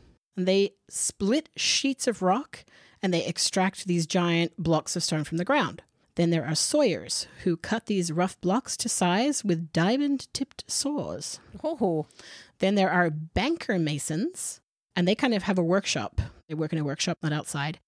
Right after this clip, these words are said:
Speaker 1: And they specialized in working the stones into the shapes that are needed by the structure's design. Interestingly, the finished stone is mostly meant to sit in the structure in the same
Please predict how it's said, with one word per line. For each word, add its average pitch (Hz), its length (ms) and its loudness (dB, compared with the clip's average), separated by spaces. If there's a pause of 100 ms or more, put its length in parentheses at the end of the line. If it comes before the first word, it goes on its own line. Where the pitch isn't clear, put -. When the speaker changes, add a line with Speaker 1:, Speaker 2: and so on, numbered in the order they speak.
(140)
Speaker 1:
And 165 200 4
they 240 180 2
specialized 175 640 0
in 160 240 2
working 185 320 0
the 190 80 2
stones 180 500 2
into 165 180 -2
the 165 120 -2
shapes - 540 0
that 185 100 2
are 180 80 4
needed 175 520 2 (240)
by 160 360 2
the 156 100 -4
structure's - 400 -4
design. 165 540 0 (280)
Interestingly, 175 960 0
the 185 160 0
finished 269 420 0
stone 196 560 0 (420)
is 185 260 2
mostly 302 480 0
meant 285 200 0
to - 100 -6
sit - 340 -2
in 185 460 0
the 175 60 -2
structure - 640 -4 (540)
in 208 120 4
the 208 60 2
same 226 240 2